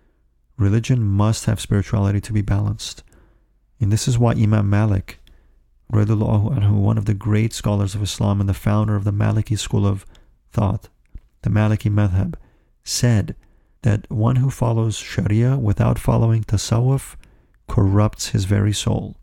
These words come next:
And one who follows tasawwuf, spirituality, without following Sharia, religion, corrupts the way. Only by honoring and caring both can one attain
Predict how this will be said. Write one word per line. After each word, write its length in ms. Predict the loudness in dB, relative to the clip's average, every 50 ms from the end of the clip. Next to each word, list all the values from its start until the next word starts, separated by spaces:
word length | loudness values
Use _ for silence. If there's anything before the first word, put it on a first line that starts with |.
| -20 _ _ _ _ _ _ _ _ -2
And 120 | 0 2 2
one 120 | 4 2
who 80 | 2 2
follows 420 | 2 2 2 2 2 0 0 0
tasawwuf, 560 | -2 -2 -2 0 0 0 2 2 0 -2 -4
spirituality, 680 | -6 -2 0 0 0 0 0 0 0 0 0 0 0
without 300 | 0 0 0 0 0 -2
following 300 | -2 -2 0 0 0 -2
Sharia, 500 | -2 -2 -2 -2 0 0 0 -2 -2 -4 -6 -10 _ _ _ _ _ _
religion, 520 | -2 0 2 2 0 0 0 -2 -2 -2 -4 -10 -18 _ _ -6
corrupts 400 | -2 0 2 2 0 0 -2 -2
the 100 | -2 -2
way. 300 | 0 0 0 -2 -2 -6 -8 _ _ _ _ _ -4 -2
Only 300 | 0 2 2 2 2 2
by 340 | 2 2 0 0 0 -2 -6 -12 _ _
honoring 480 | -4 0 0 2 2 2 0 0 0 -2
and 140 | -2 -4 -2
caring 360 | -2 0 0 2 2 0 0
both 520 | 0 2 2 2 2 -2 -4 -8 -14 -20 -20 -20 -20 -20 _ _ _ _ _ _ _
can 200 | -2 -2 0 2
one 220 | 2 2 2 2 0
attain 680 | -2 -2 -2 0 0 2 2 2 2 0 -2 -4